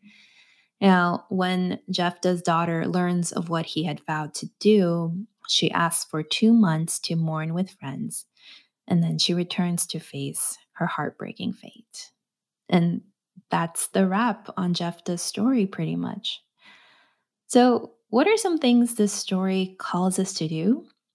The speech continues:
And the first thing is to pay close attention to the things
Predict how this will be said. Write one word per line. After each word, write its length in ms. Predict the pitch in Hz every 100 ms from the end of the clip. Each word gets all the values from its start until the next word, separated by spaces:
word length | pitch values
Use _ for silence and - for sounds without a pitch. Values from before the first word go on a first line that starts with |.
| _ _ _ _
And 120 | 233
the 60 | 269
first 300 | 277 392 403
thing 200 | 330 277
is 180 | 240 -
to 240 | 214 202
pay 220 | 196 190 180
close 360 | - 170 170
attention 440 | - 156 156 160 160
to 120 | -
the 80 | 165
things 460 | 160 151 151 151